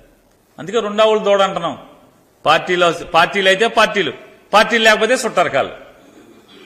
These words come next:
అటు ఇటు తెలుగుదేశం, అటు ఆ తండ్రిని చంపినప్పుడు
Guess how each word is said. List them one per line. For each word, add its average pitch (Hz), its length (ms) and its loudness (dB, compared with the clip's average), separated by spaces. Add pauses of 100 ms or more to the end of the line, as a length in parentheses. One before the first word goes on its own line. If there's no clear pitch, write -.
(180)
అటు 160 180 -6
ఇటు 175 140 -2
తెలుగుదేశం, 214 680 0 (760)
అటు - 220 -16 (520)
ఆ - 40 -6
తండ్రిని 180 400 0
చంపినప్పుడు 220 640 2